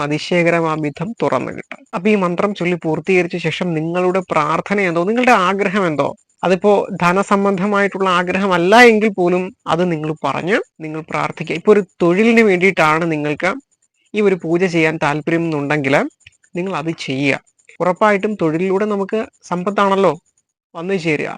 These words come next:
ഉറപ്പായിട്ടും അത് ഫലിക്കും എന്നുള്ളതാണ്. രണ്ട് കാര്യങ്ങളാണ്. ഒന്ന്, നിങ്ങൾ പ്രാർത്ഥിക്കുന്ന കാര്യത്തിന്മേൽ എന്ത് തടസ്സമുണ്ട് എങ്കിലും അത് വിഘ്നേശ്വര ഭഗവാൻ മാറ്റിത്തരും. മഹാലക്ഷ്മി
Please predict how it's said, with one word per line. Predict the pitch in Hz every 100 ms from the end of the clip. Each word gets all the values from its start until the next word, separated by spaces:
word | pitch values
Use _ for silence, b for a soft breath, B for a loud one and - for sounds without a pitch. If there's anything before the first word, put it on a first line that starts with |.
| - _ _
ഉറപ്പായിട്ടും | 165 - 165 165 175
അത് | 165
ഫലിക്കും | - 160 156 180
എന്നുള്ളതാണ്. | 180 160 160 170 147 - _ _ - B B B B -
രണ്ട് | 160 175
കാര്യങ്ങളാണ്. | 202 196 208 226 208 196 233 185
ഒന്ന്, | 156 160 226 403 403 _ _ b b -
നിങ്ങൾ | 170 208 247
പ്രാർത്ഥിക്കുന്ന | - 165 170 226 220 247 226
കാര്യത്തിന്മേൽ | 185 180 202 190 185 202 - -
എന്ത് | 160 202 220
തടസ്സമുണ്ട് | 220 156 196 247 208 180 180
എങ്കിലും | 165 151 160 143
അത് | 151 160 - _
വിഘ്നേശ്വര | 156 156 185 190 190 165
ഭഗവാൻ | 151 151 143 139
മാറ്റിത്തരും. | 143 156 160 175 320 151
മഹാലക്ഷ്മി | 160 160 160 -